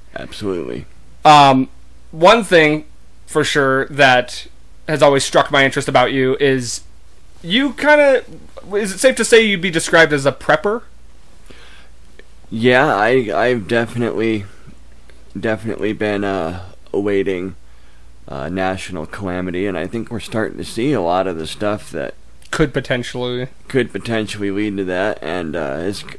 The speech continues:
Speaker 1: almost vindicating because, you know, a lot of people would treat me like a, a kook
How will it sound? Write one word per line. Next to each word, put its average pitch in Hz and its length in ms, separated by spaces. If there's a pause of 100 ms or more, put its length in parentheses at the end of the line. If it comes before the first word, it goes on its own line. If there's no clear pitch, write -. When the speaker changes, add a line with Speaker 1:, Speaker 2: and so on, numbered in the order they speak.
Speaker 1:
almost 135 380
vindicating 104 800
because, 107 600 (800)
you 117 100
know, 123 220 (460)
a 131 100
lot 127 240
of 123 100
people 113 380
would 101 320 (600)
treat 135 300
me 107 120
like 104 280
a, 85 300 (300)
a 95 100
kook - 580